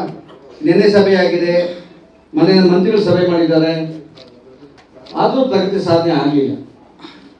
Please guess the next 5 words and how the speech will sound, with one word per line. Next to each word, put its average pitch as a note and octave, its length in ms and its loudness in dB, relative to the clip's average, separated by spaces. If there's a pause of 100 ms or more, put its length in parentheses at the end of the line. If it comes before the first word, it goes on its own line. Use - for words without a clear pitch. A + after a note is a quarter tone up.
(580)
ವೇದಿಕೆ G3 380 6
ಮೇಲೆ F3+ 180 2 (560)
ಅನೇಕ F3+ 220 2 (100)
ಮಹನೀಯರಿದ್ದಾರೆ. E3 600 4 (580)
ನಮ್ಮ D3 140 4